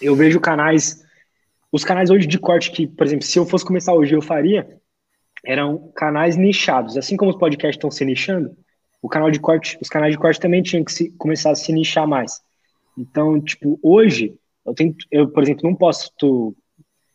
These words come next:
é, eu não posto conteúdo do Podpah, mas eu também não co-, não posto outros conteúdos envolvendo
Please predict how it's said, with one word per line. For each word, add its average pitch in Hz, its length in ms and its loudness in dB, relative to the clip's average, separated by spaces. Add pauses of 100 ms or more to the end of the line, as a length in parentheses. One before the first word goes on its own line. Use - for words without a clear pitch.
(300)
é, 113 400 -2 (1400)
eu 156 80 2
não 165 60 0
posto 170 200 0
conteúdo 165 260 0
do 165 80 2
Podpah, 160 580 2
mas 139 140 -2
eu 151 60 -10
também 175 260 2
não 185 120 2
co-, 190 280 0
não 175 120 0
posto 190 460 0
outros 175 220 2
conteúdos 170 680 2
envolvendo 147 480 -2